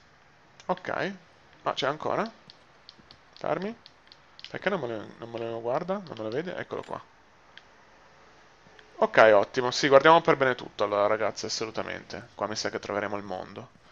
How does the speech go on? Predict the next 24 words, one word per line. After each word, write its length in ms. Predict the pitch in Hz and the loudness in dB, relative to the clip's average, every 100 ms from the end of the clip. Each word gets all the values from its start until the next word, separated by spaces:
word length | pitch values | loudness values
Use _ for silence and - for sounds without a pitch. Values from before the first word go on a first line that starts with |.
| - - | -20 -2
Qua 260 | 147 233 - | 2 2 -2
c'è 140 | - | -8
qualcosa. 640 | - 104 - - - 95 123 - - - - - - - - - | -2 -2 -2 -4 -4 -8 -14 -20 -20 -20 -20 -20 -20 -20 -20 -20
Vedo 280 | - 123 123 | -4 0 0
infatti 320 | 120 123 - | 0 -2 -2
un 100 | 127 | -6
foglio 460 | 123 117 117 117 113 | -8 -4 -2 -2 -6
che 100 | - | -8
luccica. 500 | 123 - - - 160 - - - - | -8 -6 -6 -4 -6 -8 -20 -20 -16
No, 180 | - 135 | 0 0
non 180 | 151 127 | 2 0
è 40 | |
un 120 | 143 | -2
foglio. 460 | - - 214 220 220 - - - - - - - - - | -2 -2 0 0 -8 -10 -20 -20 -20 -20 -20 -20 -20 2
Per 120 | 170 | 4
attivare 220 | 175 226 | 8 8
e 40 | 190 | 8
disattivare 340 | 151 170 202 | 8 10 10
la 80 | 165 | 10
torcia, 480 | - - - - 151 | 6 4 4 2 2
R 100 | 147 | 0
tre, 240 | - - | -2 -4
così. 480 | - 139 92 113 190 - _ _ - | -4 -6 -6 -6 -8 -14 _ _ -8
Ok. 520 | 147 - - 156 | -8 -4 -2 -2